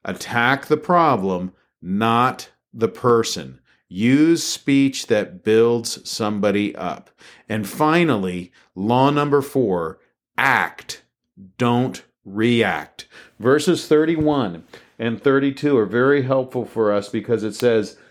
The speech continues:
"Let all bitterness, anger, and wrath, shouting, and slander be removed from you along with all malice, and be kind and compassionate to one another,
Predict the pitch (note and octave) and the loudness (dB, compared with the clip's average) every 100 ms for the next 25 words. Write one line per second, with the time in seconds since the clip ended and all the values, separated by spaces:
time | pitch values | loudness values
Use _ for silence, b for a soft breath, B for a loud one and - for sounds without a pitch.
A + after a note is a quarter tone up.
0 | b A2 B2+ B2+ A#2 - D3 D3+ F3 F3+ | b 0 2 4 0 0 2 2 2 0
1 | F3+ - - - _ _ _ C3+ D3 D#3+ | 0 -2 -10 -14 _ _ _ -2 0 2
2 | D#3+ D#3 A#2+ A#2 B2+ C3+ C#3 C#3 - - | 2 2 2 -2 0 0 -2 -4 -8 -4
3 | D#3+ E3+ E3+ B2+ F#2 E2 - A#2 G#2+ - | 0 2 2 2 0 -6 -10 -6 -6 -6
4 | - D3 D#3+ D3+ A2+ G#2 A2+ G#2+ G#2+ G#2+ | -2 0 2 2 2 0 0 0 0 0
5 | B2 D#3 F3 - A#2+ G#2+ G#2 G2+ G#2+ A#2 | 2 2 2 -2 -2 0 0 0 0 0
6 | C3 A#2+ G#2 - B2 C3+ C3+ B2+ G#2+ G2 | 2 0 0 -2 -2 0 2 2 2 0
7 | - - B B B - A#2 G#2+ A2+ G2 | -2 -8 B B B 0 0 2 0 -2
8 | - C3+ D3 D#3+ D#3+ D#3 A#2 - G2+ - | -2 0 2 2 0 -2 -2 -4 -6 -4
9 | C3 C#3 C3+ D3 C3+ - G#2+ G#2 A#2+ C3+ | 0 0 0 0 -2 -2 -2 0 0 2
10 | G#2+ F#2+ F#2+ F#2 | 2 2 0 -2